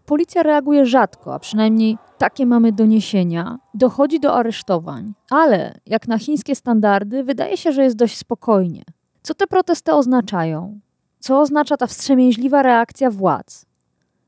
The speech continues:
I czy, jak chcieliby niektórzy, właśnie na naszych oczach rozgrywa się jakiś etap chińskich przemian? Może nawet obywatelskiej rewolucji? Jak podkreślają eksperci,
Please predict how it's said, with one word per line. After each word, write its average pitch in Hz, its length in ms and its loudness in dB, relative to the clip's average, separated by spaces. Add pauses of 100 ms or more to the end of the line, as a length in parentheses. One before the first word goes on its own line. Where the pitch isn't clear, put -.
(120)
I 262 120 -2
czy, 185 300 -2
jak 190 220 -8
chcieliby 254 400 -2
niektórzy, 185 720 -4 (140)
właśnie 208 340 -2
na 269 100 0
naszych 247 460 -4
oczach 190 540 -6
rozgrywa 196 680 -6
się - 180 -6
jakiś 240 560 -2
etap - 440 -8 (300)
chińskich 226 540 -6
przemian? 339 460 -2 (680)
Może 156 220 -16
nawet 165 440 -6 (200)
obywatelskiej 208 680 -2
rewolucji? 269 640 2 (600)
Jak 240 180 -4
podkreślają 349 540 -2
eksperci, 202 800 -6